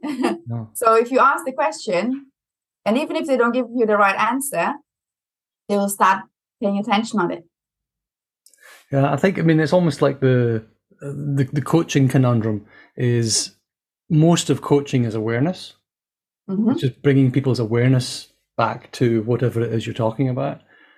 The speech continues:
Speaker 1: Very
Speaker 2: And
Speaker 1: true.
Speaker 2: if you're raising people's awareness on you need to be managed, people need to know what their objectives are and how they, how they're going to proceed and what it is they need to do and their resources and all that sort of stuff.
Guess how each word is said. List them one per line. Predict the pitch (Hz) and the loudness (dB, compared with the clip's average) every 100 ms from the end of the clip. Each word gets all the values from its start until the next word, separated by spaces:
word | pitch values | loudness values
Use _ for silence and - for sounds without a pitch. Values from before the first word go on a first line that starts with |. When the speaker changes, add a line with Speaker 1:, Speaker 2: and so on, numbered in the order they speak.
| - | 0
Speaker 1:
Very | 180 | 2
Speaker 2:
And | 131 123 | 4 2
Speaker 1:
true. | 123 | 0
Speaker 2:
if | 123 | 2
you're | 131 | 2
raising | 120 135 147 151 | 6 4 6 4
people's | 139 135 120 | 2 0 0
awareness | 117 120 123 117 - - | 0 0 0 -2 -4 -2
on | 120 117 113 - _ _ _ _ 180 _ _ | -2 0 -4 -10 _ _ _ _ -20 _ _
you | 147 123 131 | -6 0 4
need | 135 147 | 4 2
to | 139 | 2
be | 127 | 2
managed, | 117 110 110 165 - - _ _ | 2 0 -2 -2 -8 -20 _ _
people | 139 135 | -2 2
need | 120 135 135 | 4 2 4
to | 127 | 2
know | 120 | 2
what | 123 123 | 0 0
their | |
objectives | 117 107 113 - 117 | -4 -2 -4 0 0
are | 113 117 | 2 2
and | 127 123 | 4 2
how | 117 | 0
they, | 117 117 | 0 -4
how | 101 113 | -4 -4
they're | 113 110 | -4 -4
going | 117 | -6
to | 107 | -8
proceed | 117 113 - 117 123 | -8 -6 -2 -2 -2
and | 107 | -4
what | 104 | -4
it | 113 | -6
is | 110 | -6
they | 113 | -4
need | 110 107 | -6 -6
to | |
do | 110 107 117 | -4 -2 -2
and | 113 104 | -4 -6
their | 104 | -10
resources | 104 120 117 110 - 117 | -4 -2 -2 -4 -4 -4
and | 117 | -4
all | 107 110 | -4 -6
that | 113 | -8
sort | - | -12
of | 113 | -4
stuff. | 131 170 - | 0 0 -2